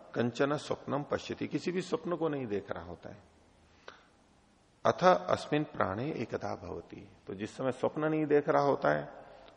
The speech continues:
सुप्त तो होता है, तो इस प्राण में एक ही स्थान पर हो जाता है, इस प्राण में स्थित हो जाता है। या प्राण का मतलब ये परमात्मा ब्रह्म लेना चाह रहे हैं, वो जैसे ब्रह्म में ही स्थित हो जाता है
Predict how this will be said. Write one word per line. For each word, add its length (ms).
सुप्त 280
तो 100
होता 320
है, 220
तो 60
इस 120
प्राण 480
में 300
एक 180
ही 120
स्थान 340
पर 200
हो 100
जाता 320
है, 120
इस 100
प्राण 360
में 160
स्थित 300
हो 80
जाता 320
है। 180
या 60
प्राण 360
का 120
मतलब 360
ये 100
परमात्मा 560
ब्रह्म 320
लेना 280
चाह 200
रहे 160
हैं, 80
वो 100
जैसे 240
ब्रह्म 360
में 100
ही 220
स्थित 300
हो 100
जाता 280
है 80